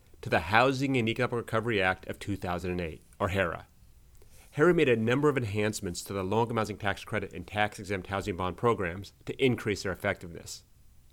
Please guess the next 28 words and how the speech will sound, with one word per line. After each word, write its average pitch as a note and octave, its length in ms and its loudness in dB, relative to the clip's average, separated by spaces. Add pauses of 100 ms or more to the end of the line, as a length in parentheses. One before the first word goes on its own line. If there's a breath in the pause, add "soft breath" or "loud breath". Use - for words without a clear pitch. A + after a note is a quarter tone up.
(420 soft breath)
Among C3+ 260 6
other F3 180 4
things, F#2 420 -4 (380 soft breath)
hara D3 260 4
temporarily C#3 720 -2
increased - 640 -4 (300 soft breath)
the A#2 80 -2
amount A#2 160 2
of F#2+ 100 -2
low-income B2 360 0
housing A2+ 200 -2
tax G#2+ 240 -2
credits B2 320 0
that A2 80 -6
states - 300 -4
could G#2 100 -2
allocate, E2+ 420 -2 (760)
twenty F#2 240 -2
cents. - 440 -8 (720 soft breath)
The A#2+ 80 -2
bill B2+ 200 6
also C#3+ 420 4
allowed F#2+ 400 2 (120)
the G2+ 120 -4
low-income C3 320 0
housing B2 180 -2
tax G#2 220 -6
credit - 440 -4